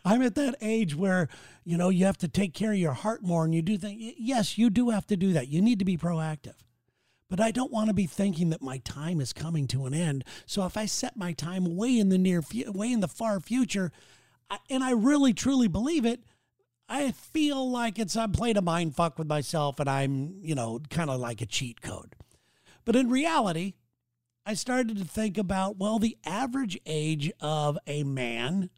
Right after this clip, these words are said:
usually the lifespan is, I forget what it is. It's somewhere in the seventies. A woman is just a few years longer, you know?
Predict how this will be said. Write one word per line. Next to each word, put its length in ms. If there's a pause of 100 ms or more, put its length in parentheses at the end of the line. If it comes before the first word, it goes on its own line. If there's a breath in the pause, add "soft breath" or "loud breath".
(680)
usually 580
the 160
lifespan 800
is, 220
I 120
forget 420
what 160
it 100
is. 240
It's 140
somewhere 360
in 120
the 80
seventies. 880 (1080)
A 60
woman 320
is 180
just 300
a 40
few 200
years 340
longer, 520 (460)
you 120
know? 380